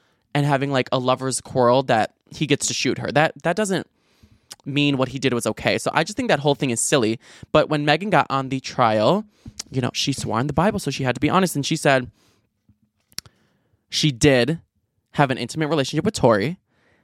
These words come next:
And Tory at the time was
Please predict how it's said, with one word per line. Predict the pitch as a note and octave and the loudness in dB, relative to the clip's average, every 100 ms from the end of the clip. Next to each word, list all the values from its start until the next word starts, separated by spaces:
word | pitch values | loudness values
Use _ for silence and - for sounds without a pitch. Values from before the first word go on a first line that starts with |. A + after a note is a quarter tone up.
| _ _ _ _ - | _ _ _ _ -4
And | C#3 B2+ B2 A#2+ - - _ - | 0 2 0 -2 -10 -20 _ -2
Tory | - E3 F#3+ | 4 6 6
at | D3 | 2
the | C#3 | 0
time | - B2+ A#2 A#2 B2+ _ _ _ _ _ _ _ _ _ _ _ _ _ - | -2 0 0 -2 -6 _ _ _ _ _ _ _ _ _ _ _ _ _ 0
was | D3 B2+ | 0 0